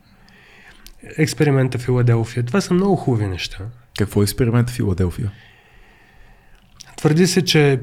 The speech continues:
Speaker 1: при живе Тесла и Айнщайн са прехвърлили във времето и пространството една фрегата.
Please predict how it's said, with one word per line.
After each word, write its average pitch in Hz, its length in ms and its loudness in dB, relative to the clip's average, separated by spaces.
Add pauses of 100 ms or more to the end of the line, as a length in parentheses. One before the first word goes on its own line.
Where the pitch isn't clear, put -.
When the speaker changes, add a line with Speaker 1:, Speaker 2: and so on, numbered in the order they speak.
Speaker 1:
при 160 140 6
живе 143 560 2 (420)
Тесла 143 360 2
и 131 60 4
Айнщайн 131 460 0
са 123 140 -6
прехвърлили 127 460 -2
във 120 180 0
времето 123 320 0
и - 20 -10
пространството 123 580 -6
една 117 140 0
фрегата. 107 480 -8